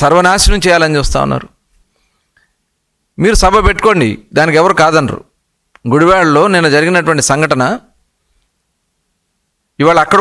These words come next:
కూడా బీసీ అనే ముద్రని పెట్టి అరాచకం చేయాలని ప్రయత్నం చేస్తున్నారంటే మీరు సభ పెట్టుకోండి, దానికి మేము అభ్యంతరం లేదు.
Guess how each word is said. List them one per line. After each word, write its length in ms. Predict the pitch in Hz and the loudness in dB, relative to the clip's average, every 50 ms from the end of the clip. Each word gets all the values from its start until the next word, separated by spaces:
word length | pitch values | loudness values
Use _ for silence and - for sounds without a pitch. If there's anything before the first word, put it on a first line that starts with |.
| 190 | 2
కూడా 120 | 214 208 202 175 147 | 2 0 0 2 0
బీసీ 280 | 175 208 190 - - 226 196 | 2 2 2 2 4 2 2
అనే 120 | 190 196 190 185 165 | 2 2 0 2 0
ముద్రని 440 | 165 156 147 196 202 202 196 190 175 156 170 - - _ _ _ _ _ _ _ _ _ _ _ - | 0 0 0 0 0 2 2 0 0 -2 -4 -10 -18 _ _ _ _ _ _ _ _ _ _ _ -4
పెట్టి 340 | - 165 165 165 - - 233 226 214 - - 147 | -2 -2 -2 -2 -2 -2 0 0 0 0 0 0
అరాచకం 380 | 170 190 196 - - 202 175 - | 2 0 0 -2 -4 -4 -2 -2
చేయాలని 300 | 180 170 165 165 156 151 | -2 0 0 -2 -2 -2
ప్రయత్నం 300 | 156 151 147 - 160 151 143 | -2 -4 -4 -4 -4 -4 -4
చేస్తున్నారంటే 560 | 139 131 - - 139 123 117 113 107 110 127 170 226 - _ _ _ _ _ _ _ _ _ _ _ _ _ _ _ _ _ _ _ _ _ _ _ _ _ - | -2 -4 -4 -4 -4 -4 -2 -4 -4 -6 -8 -10 -10 -14 _ _ _ _ _ _ _ _ _ _ _ _ _ _ _ _ _ _ _ _ _ _ _ _ _ -6
మీరు 180 | 175 196 - - 160 | -4 -2 -2 0 0
సభ 200 | 165 190 202 190 | 0 2 2 0
పెట్టుకోండి, 320 | 202 175 - 202 190 190 180 | 0 0 0 0 0 2 0
దానికి 200 | 175 175 170 170 180 | 0 0 0 0 2
మేము 140 | 180 185 185 180 | 2 2 2 0
అభ్యంతరం 360 | 170 160 180 180 175 175 170 165 170 | 0 0 -2 0 0 0 0 0 0
లేదు. 160 | 165 156 160 | 0 -2 -4